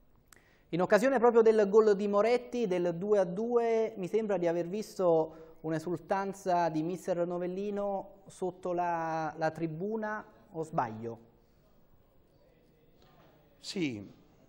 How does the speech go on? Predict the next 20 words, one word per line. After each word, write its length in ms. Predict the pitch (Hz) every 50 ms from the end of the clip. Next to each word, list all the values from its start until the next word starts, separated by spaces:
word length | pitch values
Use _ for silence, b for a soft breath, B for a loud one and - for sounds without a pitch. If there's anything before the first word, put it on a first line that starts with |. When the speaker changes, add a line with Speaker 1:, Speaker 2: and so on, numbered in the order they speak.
| - -
Speaker 2:
sì, 260 | - - - - - 190
no, 680 | 185 214 226 214 190 160 131 117 113 113 117 120 113 113 123
esultavo 920 | 123 110 143 147 123 131 156 151 135 - - 170 170 160 143 127 120 123 123
perché, 460 | 117 127 123 101 127 139 139 131 - B B B B B B B B B B B B -
eh, 500 | - 127 131 131 135 135 131 131 131 139
ci 180 | - - - 147
sono 280 | 143 - 165 156 151 143
dei 180 | 139 151 147
giocatori 540 | 135 139 156 143 156 147 170 180 165 156 135
che 80 | 135 139
anche 240 | 143 151 147 151
se 160 | 135 - 147 131
sbagliano 720 | 117 123 135 127 127 123 120 120 120 123 123 123 120 123
devono 240 | 120 131 131 131 131
essere 260 | 127 113 - 123 120
aiutati. 800 | 117 113 107 - - 104 98 98 95 - - - 98 95 92 - - - - - - 131 - - - - - -
Mm, 260 | 113 110 107 107 107 101 - B B B B B B B B B
e 240 | B - 131 139 143
esultavo 840 | 143 143 127 131 165 160 - - - 185 - 208 208 196 190 165 135
perché, 400 | 135 131 117 - 147 151 143